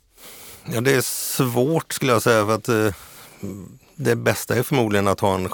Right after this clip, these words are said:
generellt bra, eh, politik för ett gott företagsklimat. Så, så kommer ganska mycket att, att följa med där i så fall.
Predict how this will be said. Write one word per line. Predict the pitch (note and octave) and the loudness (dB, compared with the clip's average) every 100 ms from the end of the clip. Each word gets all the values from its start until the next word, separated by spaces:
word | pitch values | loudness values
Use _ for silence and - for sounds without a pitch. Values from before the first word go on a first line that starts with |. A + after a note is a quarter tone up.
| - | -2
generellt | G2 F2+ F#2+ A2+ C3 - | -2 0 0 0 -2 -4
bra, | B2 F#2+ F2 F2 - - | 0 0 0 -4 -8 -6
eh, | A2 G2 G2+ | -4 -2 -4
politik | - F#2 F#2 F2+ - | -2 -2 0 -2 0
för | F#2+ F#2 F#2 F#2+ | 0 2 0 -2
ett | - | -2
gott | G2 - | -2 -2
företagsklimat. | - F2 E2 E2+ - - F#2+ G2+ - - - A2+ G#2 | 0 0 0 -2 -4 -4 -2 -4 -8 -20 -16 -10 -6
Så, | A2 | -2
så | - | -2
kommer | G2 G#2 | 0 0
ganska | G2+ F#2+ - | 2 0 2
mycket | F#2+ F2+ - F#2 - _ _ _ | 0 -2 -4 -4 -6 _ _ _
att, | F#2+ - | -2 0
att | F#2+ | -2
följa | - F2+ F2+ | 2 2 2
med | E2+ G2 A#2 | 2 0 0
där | G2+ | -2
i | |
så | F#2+ G2 | -2 -4
fall. | - | -4